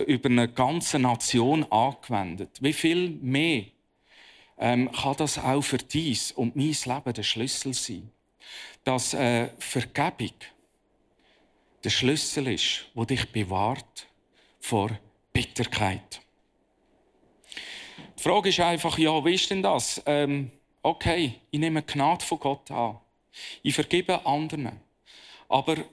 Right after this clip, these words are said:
Stürme von meinem Leben, die lassen ja nicht los wegen dem. Ich habe genauso meine Stürme von meinem Leben. Und das bringt mich zum dritten Punkt, Peace in my tears. Der Friede von Gott, der höher ist,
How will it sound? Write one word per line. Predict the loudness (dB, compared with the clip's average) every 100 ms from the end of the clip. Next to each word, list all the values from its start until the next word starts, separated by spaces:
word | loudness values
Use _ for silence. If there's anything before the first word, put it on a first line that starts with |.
| _ _
Stürme | -2 4 4 4 0
von | 2 2
meinem | 4
Leben, | 2 0 -2 -12 -14 _ _ _ -20 -20 _ 2
die | 4
lassen | 6 4 2
ja | 2 2
nicht | 2 2
los | 2 0 0 -2
wegen | -4 -4
dem. | -4 -4 -6 -14 _ _ _ _ _ _
Ich | -4
habe | 0
genauso | 2 4 2 2 2
meine | 4 2
Stürme | 2 2 2 2 -2 -6 -12 -20 -20 -6
von | 0 2
meinem | 4 2
Leben. | 0 0 -2 -2 _ _ -20 -20 -20 -4
Und | -2 2
das | 0 2
bringt | 0 2
mich | 2 4 4 2
zum | 0 4
dritten | 2 0 -8
Punkt, | -2 0 0 -2 -4
Peace | 0 0 2 2
in | 4
my | 4 2
tears. | 0 2 2 2 -2 -6 -12 _ _ _ _ -20 -20 -20 _ _ _ _ _ -20 _ _ _ _ _ _ _ -4
Der | 2
Friede | 2 2 0
von | 0 0
Gott, | 2 0 0
der | 0 4
höher | 4 2 2 2
ist, | 2 2 -2 -6